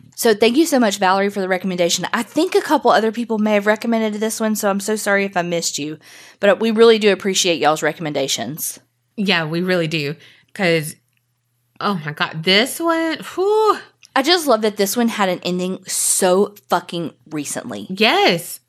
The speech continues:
Speaker 2: Like, whew. Well, sticking with the great state of Texas, but the not so great things that happen there, I'm venturing out of paranormal again to talk about the yogurt shop murders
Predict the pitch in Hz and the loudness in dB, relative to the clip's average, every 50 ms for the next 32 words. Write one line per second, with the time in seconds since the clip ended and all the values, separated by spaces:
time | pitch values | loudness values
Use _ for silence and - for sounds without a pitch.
0 | _ _ - 247 294 349 359 233 170 151 - - - - - - 349 415 466 427 | _ _ -6 -2 0 0 0 0 -2 -8 -14 -18 -18 -14 -6 -2 0 2 0 0
1 | - - - _ _ _ _ _ _ _ _ _ _ _ - - 233 240 226 202 | -2 -6 -18 _ _ _ _ _ _ _ _ _ _ _ -4 2 4 6 6 4
2 | - - 165 - - - - 320 339 - 392 359 330 339 - - 208 220 226 208 | 4 0 -4 -6 -4 0 0 0 2 2 0 2 2 0 -2 -2 0 0 2 2
3 | 202 196 202 - - - 196 208 202 190 190 214 196 196 185 190 - - 196 185 | 0 -2 -4 -14 -10 -6 0 0 0 0 2 2 2 2 2 0 -4 -2 -2 -2
4 | 160 151 - - 143 143 - - - 190 226 285 285 - - - _ _ _ _ | -2 -2 -4 -4 -6 -6 -6 -8 -6 -6 -6 -6 -6 -10 -12 -12 _ _ _ _
5 | _ _ _ - 202 196 185 185 - 175 170 165 170 165 175 180 - - - - | _ _ _ -4 -2 -2 -2 -2 -2 0 0 2 2 0 0 0 -2 -6 -6 -2
6 | 190 185 175 180 - 185 180 - - - 190 190 185 185 185 185 - - 175 165 | -2 -2 0 0 0 0 0 -2 -4 -4 -4 -2 -2 -2 -4 -4 -2 0 0 0
7 | 160 - 147 156 175 196 196 - 285 285 294 311 330 330 330 339 330 339 339 339 | 0 -2 -2 -2 -2 -2 -2 -2 0 0 0 0 0 -2 -2 -2 -2 -4 -6 -8
8 | - _ _ _ _ _ _ _ _ _ _ _ _ _ _ _ _ _ _ - | -14 _ _ _ _ _ _ _ _ _ _ _ _ _ _ _ _ _ _ -2
9 | 214 247 277 277 285 285 294 277 - 320 339 349 349 294 226 254 262 277 311 294 | 0 2 2 2 4 2 2 2 0 0 0 2 2 2 2 2 2 2 2 0
10 | - 262 262 269 277 262 233 220 226 247 277 302 302 226 226 196 185 185 190 208 | 0 2 4 4 6 4 4 4 4 4 2 2 2 2 0 0 0 0 0 0
11 | 220 - 233 214 - - 208 202 202 208 196 208 202 196 196 196 - 196 190 180 | -2 -2 -4 -4 0 0 0 0 0 -2 0 0 0 0 0 -2 -4 -4 -2 0
12 | 190 185 185 180 196 196 185 - - - 190 180 170 - - - - 175 170 165 | 2 2 2 2 0 -4 -4 -4 -6 -4 -2 -2 -2 -4 -6 -6 0 2 2 2
13 | 165 165 165 160 160 160 - | 2 2 0 0 -2 -4 -10